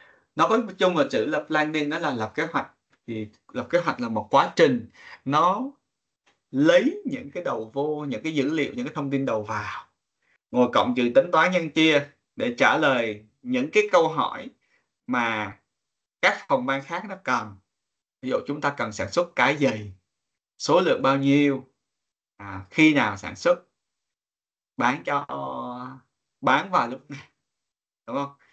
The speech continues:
Thì tất cả những cái công việc đấy thì đó là việc của người làm planning. Tổ chức sự kiện cũng phải có người planning. Các bạn mà đang tham dự sự kiện này thì có nguyên một cái ban tổ chức,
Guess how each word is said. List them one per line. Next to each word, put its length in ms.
Thì 200
tất 220
cả 120
những 160
cái 80
công 160
việc 140
đấy 240
thì 120
đó 160
là 140
việc 220
của 300
người 280
làm 240
planning. 460
Tổ 180
chức 100
sự 200
kiện 240
cũng 140
phải 100
có 80
người 200
planning. 540
Các 160
bạn 300
mà 100
đang 240
tham 180
dự 80
sự 140
kiện 240
này 140
thì 140
có 160
nguyên 280
một 120
cái 80
ban 200
tổ 100
chức, 220